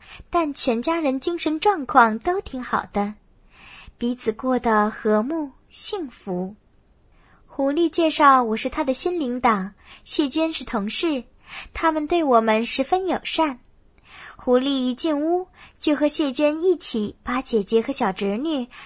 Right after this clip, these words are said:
拉到一边说悄悄话去了。狐狸的父母也好像听狐狸说起过什么，十分高兴地拉着我的手左右端详。他们介绍狐狸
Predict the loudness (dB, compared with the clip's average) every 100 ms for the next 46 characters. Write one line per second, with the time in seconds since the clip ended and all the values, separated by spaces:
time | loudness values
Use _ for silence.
0 | -8 -4 0 0 0 0 0 0 0 0
1 | 0 0 0 -2 -6 -4 0 2 2 -2
2 | _ _ -20 -20 -20 -20 -12 -2 2 4
3 | 4 0 -2 2 2 2 -2 -12 -10 -4
4 | -4 -2 -4 2 2 0 -4 -6 -6 0
5 | 2 2 0 -2 -2 -2 0 -2 -2 0
6 | -2 -6 _ _ _ _ _ _ _ -10
7 | -4 -4 -2 -2 0 -2 -4 -2 4 4
8 | 4 0 -2 0 2 2 4 6 4 2
9 | _ _ _ _ -2 0 0 -2 -2 -4
10 | -2 0 0 -4 -10 _ _ _ _ _
11 | _ -20 -20 -20 -10 -2 0 0 2 4
12 | 6 4 4 4 4 0